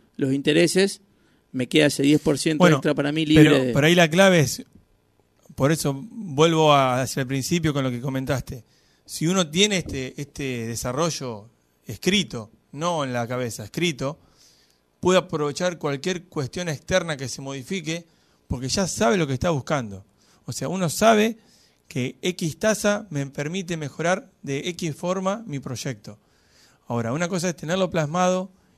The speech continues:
Speaker 2: y otra cosa es que esté dando vueltas por cualquier lado.
Speaker 1: Así es. La, la mejor forma siempre es tener la
Speaker 2: Y
Speaker 1: planificación escrita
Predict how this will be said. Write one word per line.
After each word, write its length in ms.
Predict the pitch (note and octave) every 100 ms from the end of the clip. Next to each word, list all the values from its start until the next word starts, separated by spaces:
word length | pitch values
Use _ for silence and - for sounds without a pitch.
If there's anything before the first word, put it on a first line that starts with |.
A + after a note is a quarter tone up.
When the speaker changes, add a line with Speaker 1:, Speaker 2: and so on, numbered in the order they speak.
| _
Speaker 2:
y 60 | D3+
otra 180 | D3+ D3
cosa 200 | D#3 D3+
es 40 |
que 60 | B2+
esté 180 | - D3
dando 220 | C#3+ C3
vueltas 300 | C3+ C3+ B2+
por 140 | B2+
cualquier 240 | A2+ A2+ A#2
lado. 280 | A2 G2 G#2+ _ _ _ _
Speaker 1:
Así 260 | D3 B2+ C#3
es. 280 | B2+ - - _ -
La, 200 | D3+ C#3+
la 120 | D3
mejor 280 | E3 F#3+ A3
forma 260 | C4 B3+
siempre 300 | G#3+ B3 A#3+
es 60 | G#3
tener 340 | F#3+ G#3 A#3 _ _ _ _ _ _ _ _ _ _ _
la 160 | F3+ D#3
Speaker 2:
Y 40 |
Speaker 1:
planificación 600 | E3+ E3 E3+ F3 E3+ A#3
escrita 580 | A3 A3+ C4 A#3 C#4